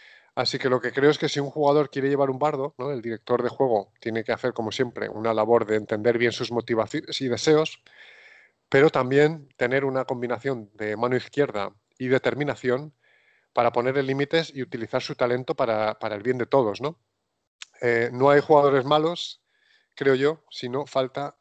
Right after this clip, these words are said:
de comunicación y límites por parte del director de juego. Y diría incluso más, no hay, no hay jugadores malos, sino que no hay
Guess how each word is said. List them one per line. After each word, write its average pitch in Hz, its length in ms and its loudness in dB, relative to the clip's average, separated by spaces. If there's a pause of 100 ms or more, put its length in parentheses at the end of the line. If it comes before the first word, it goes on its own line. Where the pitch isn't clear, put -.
de 131 220 -4
comunicación 127 880 -6 (480)
y 135 120 -6
límites 131 460 -2
por 120 180 -2
parte 131 240 0
del 117 300 0
director 113 440 0
de 117 60 6
juego. 151 260 4
Y 117 40 4
diría 117 200 2
incluso 123 280 -4
más, 123 180 2
no 123 80 2
hay, 131 180 0
no 123 120 0
hay 127 260 0 (500)
jugadores 123 480 4
malos, 135 580 0
sino 117 400 -6
que 117 140 -8
no 120 220 2
hay 127 180 2